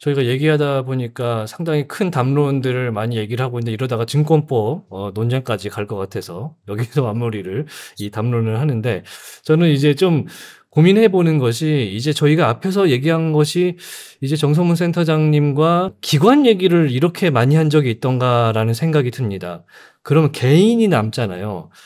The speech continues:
그럼 앞으로 이제 비트코인 같은 경우는 더군다나 이천백만 개의 수량을 놓고 기관과 그다음에 뭐 고래를 비롯한 이 일종의 이제 나머지 개인 투자자들이 이제 매수에 대한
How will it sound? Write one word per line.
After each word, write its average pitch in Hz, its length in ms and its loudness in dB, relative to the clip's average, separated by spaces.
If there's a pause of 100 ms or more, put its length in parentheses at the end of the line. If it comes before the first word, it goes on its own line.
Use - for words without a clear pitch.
(200)
그럼 175 200 -2
앞으로 165 260 -2
이제 147 100 -4
비트코인 175 460 -2
같은 165 240 0
경우는 147 420 2
더군다나 135 680 -2
이천백만 147 720 2
개의 127 400 2
수량을 208 460 0
놓고 160 440 -2 (420)
기관과 135 800 0 (380)
그다음에 107 360 -6
뭐 85 160 -10
고래를 127 460 0
비롯한 117 460 -4
이 101 220 -8
일종의 113 520 -6
이제 95 280 -10 (200)
나머지 127 280 0
개인 123 200 0
투자자들이 123 1000 -2 (440)
이제 123 220 -4
매수에 147 520 2
대한 135 460 -2